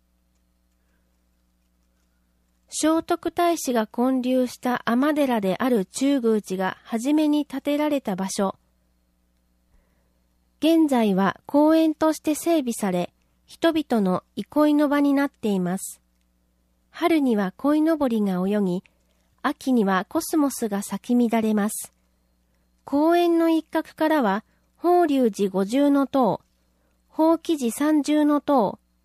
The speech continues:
法輪寺三重塔の斑鳩三塔を一度に望むことができます。写真があります。一枚目、陶器壇復元。二枚目、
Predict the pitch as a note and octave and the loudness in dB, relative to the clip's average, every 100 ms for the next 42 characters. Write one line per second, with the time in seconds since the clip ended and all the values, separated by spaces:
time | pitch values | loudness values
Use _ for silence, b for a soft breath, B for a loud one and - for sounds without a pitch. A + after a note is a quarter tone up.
0 | _ _ - F4 F4 D4 B3+ G#3 F3+ G3 | _ _ -2 2 2 2 0 0 -2 -2
1 | C4+ D4+ C#4+ D#4+ D#4+ D#4+ D#4 E4 D#4 A#3 | 0 0 0 0 2 2 0 0 0 0
2 | F3+ G#3 _ _ G3+ - D4+ D#4+ D#4+ D#4 | -2 -4 _ _ -12 -4 -2 0 -2 -2
3 | E4+ D#4+ - A#3+ F#3 F3 - - A3+ - | -2 -2 -2 -2 0 -2 -6 -8 -10 -6
4 | C#4 E4+ C4+ - G3+ G#3 C4+ C4+ C4+ C4 | -2 2 2 0 -2 -2 0 -2 -2 -4
5 | D#4 A#3+ G3 - F#3+ F3 - - _ _ | -2 -2 -4 -4 -4 -4 -8 -14 _ _
6 | _ _ _ _ _ _ _ _ _ _ | _ _ _ _ _ _ _ _ _ _
7 | - C4 B3+ D4 C#4+ C#4 C4+ B3+ B3 A#3+ | -8 -6 -2 -2 0 0 -2 -2 -2 -4
8 | B3 - - _ _ _ _ _ _ _ | -6 -14 -20 _ _ _ _ _ _ _
9 | _ A#3 - D4+ D4 C#4+ C4+ C4 C4 - | _ -10 -4 0 2 2 2 0 -2 -6
10 | _ _ _ _ D#4 D#4+ D#4 D#4 C4+ G3+ | _ _ _ _ -2 -2 -2 -4 -4 -4
11 | - - _ A#3 - B3 A#3 A3 G#3 _ | -6 -14 _ -10 -2 0 0 -2 -6 _
12 | _ _ _ _ _ _ _ G#3+ A#3 C#4 | _ _ _ _ _ _ _ -6 -2 -2
13 | C#4 B3+ A#3+ A#3+ | -2 -2 -4 -6